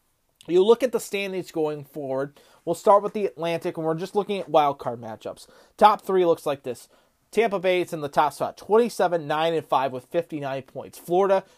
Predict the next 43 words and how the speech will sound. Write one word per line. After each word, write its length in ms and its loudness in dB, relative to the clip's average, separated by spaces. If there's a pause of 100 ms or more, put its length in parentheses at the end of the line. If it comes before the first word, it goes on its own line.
twenty-six, 580 -4 (140)
eight 200 -4
and 140 -12
five 240 0
with 120 -8
fifty-seven 560 -10
points. 280 -12
Toronto 520 -2
is 120 -4
right 200 -2
there 120 -2
at 100 -4
twenty-four, 480 -4
ten 280 -6
and 100 -12
three 320 -10 (380)
with 160 0
fifty-one 680 -4
points. 440 -8 (220)
In 100 -2
the 60 2
Metropolitan 680 4
Division, 380 -4
the 160 -6
Rangers 480 -2
are 80 0
twenty-six, 600 -10
ten 240 -6
and 120 -10
four 220 -2
with 140 -6
fifty-six 540 -10
points. 260 -8
Carolina 500 0
is 220 -6
now 120 -6
twenty-six, 600 -8 (100)
eight 220 -10
and 120 -16
two 380 -8 (380)
with 160 -2
fifty-four 560 -4
points. 340 -6